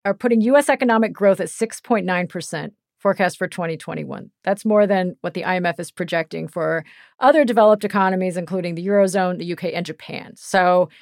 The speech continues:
there's a perception on the part of investors that the U S is, even though we've just had this <laughs> long talk about the potential hazards to the recovery of the Delta variant, both socially as well as economically,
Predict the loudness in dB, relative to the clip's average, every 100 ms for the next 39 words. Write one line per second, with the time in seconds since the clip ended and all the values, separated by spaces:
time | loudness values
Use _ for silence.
0 | _ _ _ -2 -2 -2 -2 2 2 2
1 | 0 2 2 2 2 2 0 2 2 2
2 | 2 2 2 -2 0 2 4 2 0 -2
3 | -2 -4 -2 -2 -2 0 0 4 2 4
4 | 2 2 -6 -16 -2 2 2 2 4 4
5 | 4 4 2 0 0 0 2 2 4 4
6 | 2 -2 -2 -2 -2 0 2 2 0 0
7 | 0 0 2 2 2 -2 -10 -20 _ _
8 | -4 -2 0 0 0 -2 -2 0 -2 -2
9 | -6 -2 0 0 0 -4